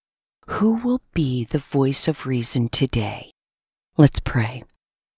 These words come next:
Father God, we as a country need you so badly right now. Your word says that no one is in authority that you didn't put there. We pray, Lord, for those that you have placed in authority.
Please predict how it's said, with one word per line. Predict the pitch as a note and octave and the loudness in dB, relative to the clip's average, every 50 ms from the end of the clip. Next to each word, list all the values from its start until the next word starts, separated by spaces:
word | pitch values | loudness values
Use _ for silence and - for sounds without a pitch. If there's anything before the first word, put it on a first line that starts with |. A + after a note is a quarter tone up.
| _ _ _ _ _ _ _ | _ _ _ _ _ _ _
Father | - - G3+ E3+ D#3+ - F3+ | 0 4 6 6 6 6 2
God, | - - D#3+ D3+ D3+ D3+ D3+ | 0 -2 -2 -2 0 -2 -2
we | D3+ C#3+ D3 D3+ D#3 | -2 -2 0 0 0
as | D3+ - | 0 0
a | E3 - | -2 -4
country | - - - D#3 C#3 - - D3+ C#3+ | -4 -2 -2 -2 -2 0 0 2 2
need | C#3+ C#3+ C#3 C#3+ C#3+ C#3 C#3+ D3 - - | 4 4 6 6 6 6 4 2 0 0
you | D#3 D3+ C#3+ | 0 2 2
so | C#3+ - - - C#3 C#3 | 2 2 4 4 4 2
badly | C#3 - C#3+ C3 C3+ C3+ - D3+ D3 C#3 C3+ | 2 0 -2 -2 -2 -2 0 0 0 0 0
right | C#3+ D3 C#3 C#3+ - | 0 0 0 0 2
now. | - D3 D3+ C#3 C#3 C#3+ C#3 D3 E3 - _ _ _ _ _ _ _ _ _ _ _ | 4 4 6 6 6 2 0 -2 -4 -10 _ _ _ _ _ _ _ _ _ _ _
Your | - G3+ F#3+ F3 | 4 6 6 6
word | E3 F3 F3 F#3 G3 G#3+ A3+ A3 - | 4 0 0 2 4 4 4 2 2
says | - - - D3 B2+ A#2+ A#2 B2 - | -2 -2 -2 -2 -2 -2 -4 -6 -4
that | - E3 - - | -2 -2 0 0
no | F3 D#3+ F3 F3 F#3 F#3+ G3+ | 2 4 6 8 8 8 8
one | F#3+ F3+ D#3+ G2+ G#2+ A#2 - - - - | 6 4 0 0 -2 -4 -8 -12 -6 -4
is | - D3+ - - | -2 -2 -2 -2
in | - - E3 D#3+ F3+ | 2 4 4 6 4
authority | F#3 F3+ - - E3+ D3+ C3+ B2 C3 B2+ B2 A#2+ C3 - - _ _ | 2 0 0 -2 0 0 2 2 2 0 0 -2 -4 -6 -8 _ _
that | - F3 E3 - - | 0 0 0 2 0
you | F3 D#3+ F3 G3 F#3 E3+ | 0 4 4 6 6 6
didn't | - - A3+ - F3+ F3 - - | 4 2 2 2 2 0 0 0
put | - - F3+ - - | 0 0 0 0 0
there. | - D3 B2+ A#2 A#2 A#2+ - - _ _ _ _ _ _ _ _ _ _ _ _ _ | 0 0 0 0 -2 -8 -12 -18 _ _ _ _ _ _ _ _ _ _ _ _ _
We | F#3 F3 - | 2 2 2
pray, | - - - G3 F#3+ F#3 F#3 | 0 -4 -2 0 2 2 2
Lord, | F3 E3 E3+ D#3+ D3+ D3 D3 - | 2 0 2 2 2 2 2 0
for | - - E3 C#3+ | -2 -2 -2 -2
those | - - D#3 D3 D3 D3 C#3+ - | 0 0 2 2 2 2 0 0
that | - - D#3 - | -2 -4 -4 -2
you | D3+ D3+ D3 | 0 0 0
have | C#3+ D3 - _ | 0 0 -2 _
placed | - - D#3+ C#3 C#3 C#3+ - - - | -4 0 0 0 0 0 -2 -2 0
in | D3 C#3 C#3 | 0 0 0
authority. | C#3 - - - C#3+ C#3 C#3 C#3+ C#3+ C#3+ D3+ D3 D3 E3 | -2 -2 -2 0 0 2 2 2 2 2 2 0 -2 -4